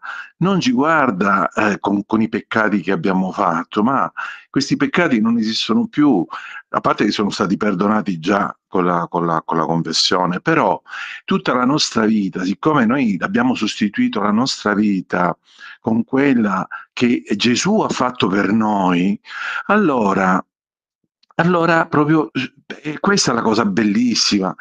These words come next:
cioè che poi quando noi ci rivestiamo, mettiamo finta che, che sta cosa che ha fatto Gesù è come un vestito per noi, no? Il nostro vestito che lui ha preparato.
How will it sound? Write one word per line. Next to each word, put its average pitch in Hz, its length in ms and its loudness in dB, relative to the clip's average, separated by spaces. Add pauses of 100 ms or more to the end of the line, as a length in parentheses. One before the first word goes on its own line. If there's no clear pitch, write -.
(260)
cioè 196 240 0
che 147 240 0
poi 208 300 2
quando 156 280 2
noi 170 160 0
ci - 200 0
rivestiamo, 120 600 0
mettiamo 196 380 0
finta 170 400 2
che, 117 280 2
che 120 180 0
sta 123 240 0
cosa 135 240 2
che 95 100 0
ha 104 40 2
fatto 120 360 0
Gesù 131 300 2
è 113 160 2
come 120 200 0
un 113 120 2
vestito 87 640 -4
per 90 180 -2
noi, 87 300 0
no? 156 220 0 (360)
Il 151 120 0
nostro 147 420 2
vestito 101 480 0
che 123 80 0
lui 123 240 2
ha 110 80 -2
preparato. 90 800 0